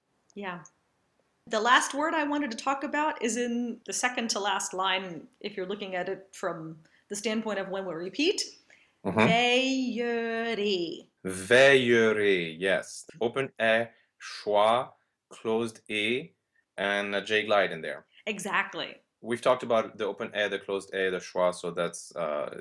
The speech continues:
Speaker 2: it's just a matter of, uh, knowing what the, the sequence is in this word.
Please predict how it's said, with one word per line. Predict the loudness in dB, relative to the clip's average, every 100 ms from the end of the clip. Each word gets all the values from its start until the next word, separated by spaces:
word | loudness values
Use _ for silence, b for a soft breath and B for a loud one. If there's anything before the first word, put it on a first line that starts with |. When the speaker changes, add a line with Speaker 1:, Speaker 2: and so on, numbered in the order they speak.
| -10
Speaker 2:
it's | -4
just | -4 -2
a | 0
matter | 4 4 4
of, | 2 -2 -6
uh, | -4
knowing | 0 2 4 4 0
what | 0 2
the, | 2 2
the | 0 -2
sequence | -2 -2 -2 0
is | -2 -2 -2
in | -2 0
this | 0 2
word. | 4 4